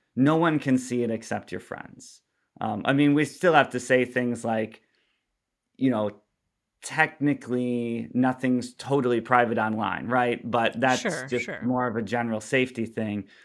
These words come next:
Speaker 1: But yeah, I can't even search for you. Um, and we really like that idea. It's a, it's an
Speaker 2: Wow.
Speaker 1: experiment.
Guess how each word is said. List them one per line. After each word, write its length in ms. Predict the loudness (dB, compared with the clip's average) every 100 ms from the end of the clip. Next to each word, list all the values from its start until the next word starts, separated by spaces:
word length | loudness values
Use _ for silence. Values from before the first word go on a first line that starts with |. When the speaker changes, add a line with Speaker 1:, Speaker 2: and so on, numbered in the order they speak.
| _
Speaker 1:
But 240 | -2 -2 -4 _ _ -6
yeah, 240 | -2 0
I 80 | -2
can't 320 | -2 -2 0
even 220 | 0 -2
search 360 | -2 -2 -2 -4
for 160 | -10
you. 400 | -6 -6 -8 -12 _
Um, 360 | -6 -4 -6 -6
and 380 | -4 0 0 -2 -6
we 200 | -4 0
really 280 | 2 0 0
like 400 | -2 -4 -8 -12
that 200 | -8 -6
idea. 540 | -6 -8 -10 -12 -16 -20 _ _ -8
It's 200 | -6 -6
a, 100 | -8 -10 -6
it's 160 | -4 -2
an 80 |
Speaker 2:
Wow. 40 | -2
Speaker 1:
experiment. 720 | -2 -2 0 0 -2 -6